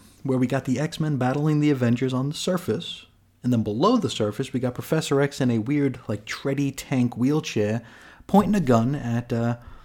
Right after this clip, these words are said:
well, this new character, a new evil character here called Lucifer. And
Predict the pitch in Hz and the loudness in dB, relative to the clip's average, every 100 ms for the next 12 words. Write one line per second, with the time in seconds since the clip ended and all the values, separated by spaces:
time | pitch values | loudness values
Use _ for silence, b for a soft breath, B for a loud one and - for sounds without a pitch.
0 | B B B B B 156 160 156 - 220 | B B B B B -6 -4 -4 2 2
1 | 220 101 80 - - - 127 139 190 175 | 4 -2 -4 -8 -12 -10 -2 0 0 -2
2 | 156 170 170 165 - 175 170 165 101 107 | -2 -2 0 -2 -2 -2 0 0 -2 0
3 | 107 113 123 120 110 131 214 247 - - | 0 0 -2 -2 -2 0 0 0 -2 -4
4 | 90 - - B B B B B B - | -6 -10 -14 B B B B B B -6
5 | 127 127 123 120 | 0 2 2 0